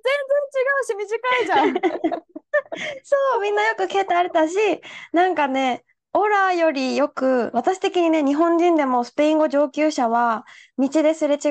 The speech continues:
Speaker 2: う時によく「ブエナス」って言ってる。
Speaker 1: え、全然違うじゃん。
Speaker 2: <laughs>
Speaker 1: 待って、今、ブエナス、ケタでいいんでしょ？ケタ。
Speaker 2: <laughs> あ、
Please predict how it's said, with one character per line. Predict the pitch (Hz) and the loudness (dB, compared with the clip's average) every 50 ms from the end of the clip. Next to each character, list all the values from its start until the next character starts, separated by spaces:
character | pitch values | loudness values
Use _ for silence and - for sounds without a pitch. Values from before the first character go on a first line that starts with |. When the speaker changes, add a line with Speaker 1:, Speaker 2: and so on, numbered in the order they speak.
| 285 294 | 2 2
Speaker 2:
う | 294 | 0
時 | 294 277 262 - 240 | 0 -2 -4 -2 -2
に | 240 247 | 0 0
よ | 240 | -2
く | 240 226 214 | -2 -4 -2
「ブ | 202 226 247 269 | 0 0 2 2
エ | 285 | 2
ナ | 269 254 247 240 240 247 247 | 2 2 2 2 2 0 -2
ス」 | - _ | -6 _
っ | |
て | _ 214 | _ -2
言 | 208 208 | -2 -2
っ | 196 | -2
て | - _ - 190 | -4 _ -6 -6
る。 | 190 180 311 | -4 -6 -6
Speaker 1:
え、 | |
全 | 262 294 311 330 370 381 | -4 -2 -4 -4 -4 -4
然 | 370 381 381 359 | -4 -4 -4 -6
違 | - 370 339 | -8 -6 -4
う | 359 370 466 466 392 | 0 0 0 0 0
じ | 392 349 | 0 0
ゃ | 269 262 233 247 | 0 2 4 2
ん。 | |
Speaker 2:
<laughs> | 320 294 - - _ - 605 605 - - 466 - _ - - - - - 370 - | 2 2 -2 -8 _ -6 -6 -4 -4 -4 -6 -6 _ -8 -8 -8 -6 -8 -8 -2
Speaker 1:
待 | 233 277 277 | -2 -4 -2
っ | |
て、 | 269 302 | -2 -4
今、 | 330 285 269 | -2 -2 -2
ブ | 240 220 214 226 294 | -2 -4 -6 -4 -2
エ | 359 392 381 | -2 -2 -2
ナ | 359 339 339 339 | -2 -4 -4 -6
ス、 | - | -8
ケ | - 339 285 | -8 -10 -8
タ | 269 330 320 339 349 330 | -4 -2 -2 -2 -2 -4
で | 269 254 | -6 -8
い | |
い | 240 | -8
ん | 214 | -8
で | 214 | -10
し | 226 - 175 | -10 -8 -8
ょ？ | 180 226 370 - _ _ | -8 -8 -8 -12 _ _
ケ | - - | -14 -12
タ。 | 240 - 202 285 | -8 -4 -4 -4
Speaker 2:
<laughs> | |
あ、 | 311 | -4